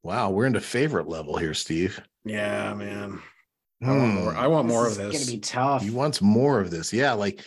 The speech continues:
Speaker 1: how high do you go? That's the,
Speaker 2: But,
Speaker 1: that's
Speaker 2: like,
Speaker 1: the
Speaker 2: it,
Speaker 1: question.
Speaker 2: it's, like, eight percent alcohol, so it's, like, it's, it's fucking evil, man. Like,
Speaker 1: Yeah.
Speaker 2: you can't get into too many of these or y-, you're going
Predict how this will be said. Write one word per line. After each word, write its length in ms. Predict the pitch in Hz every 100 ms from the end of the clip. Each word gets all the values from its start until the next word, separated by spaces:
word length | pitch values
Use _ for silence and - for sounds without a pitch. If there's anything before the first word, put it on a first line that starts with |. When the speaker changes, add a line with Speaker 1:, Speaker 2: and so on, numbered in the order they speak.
| - -
Speaker 1:
how 260 | - 135
high 260 | - 143 156
do 100 | 117
you 140 | 95
go? 300 | 85 110 131
That's 280 | 87 107 -
the, 100 | 156
Speaker 2:
But, 120 | 151
Speaker 1:
that's 60 | 151 156
Speaker 2:
like, 60 | -
Speaker 1:
the 60 |
Speaker 2:
it, 40 | -
Speaker 1:
question. 440 | 131 139 - 170 -
Speaker 2:
it's, 180 | 165 156
like, 120 | 196
eight 140 | 147 147
percent 280 | 127 131 123
alcohol, 400 | 123 110 98 92
so 220 | - 107
it's, 120 | 101
like, 220 | 101 92 -
it's, 280 | 101 - - -
it's 180 | 110 -
fucking 320 | 107 92 90
evil, 260 | 90 92 82
man. 260 | 87 90 90
Like, 240 | 90 - - _ _ - - _
Speaker 1:
Yeah. 560 | - 101 98 95 95 95
Speaker 2:
you 60 | -
can't 160 | 170 165
get 120 | 214
into 160 | 156 139
too 180 | - 143
many 260 | 131 127
of 80 | 117
these 260 | 117 113 110
or 280 | 104 104 98
y-, 120 | 117 -
you're 100 | 113
going 420 | 110 107 101 98